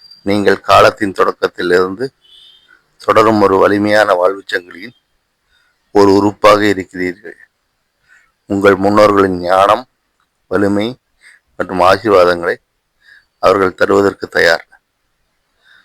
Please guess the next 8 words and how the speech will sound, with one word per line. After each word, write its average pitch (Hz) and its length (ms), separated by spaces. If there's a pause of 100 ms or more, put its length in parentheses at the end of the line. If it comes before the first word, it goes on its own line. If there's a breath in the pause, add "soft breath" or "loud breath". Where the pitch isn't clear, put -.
(300 soft breath)
அவர்களை 101 400
நீங்கள் 95 360 (1120)
உதவிக்காக 98 680
அழைக்கலாம். 87 560 (1080 soft breath)
நீங்கள் 101 340
செய்ய 104 200
வேண்டியது 92 360
எல்லாம் 95 320